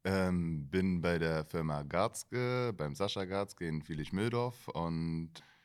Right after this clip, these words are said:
ich hab vorher auch was anderes gemacht. Ich war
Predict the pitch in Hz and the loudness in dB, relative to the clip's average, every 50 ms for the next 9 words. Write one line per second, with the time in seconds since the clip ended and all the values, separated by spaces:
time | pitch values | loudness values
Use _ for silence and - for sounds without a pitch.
0 | _ _ _ _ - - 78 80 85 85 82 - - - - - - - _ - | _ _ _ _ -6 -2 0 2 0 0 0 -4 -6 -6 -6 -8 -10 -12 _ -6
1 | 87 80 - - - 85 82 58 85 - 113 104 104 113 113 110 117 117 - - | -6 -4 -4 -2 0 2 2 2 0 -2 -4 -2 -2 -2 -2 -2 -6 -6 -8 -8
2 | 101 101 107 113 110 - 90 - - - - - - 82 80 78 78 | -6 -4 -4 -4 -4 -6 -12 -12 -12 -12 -12 -10 -6 -4 -4 -4 -6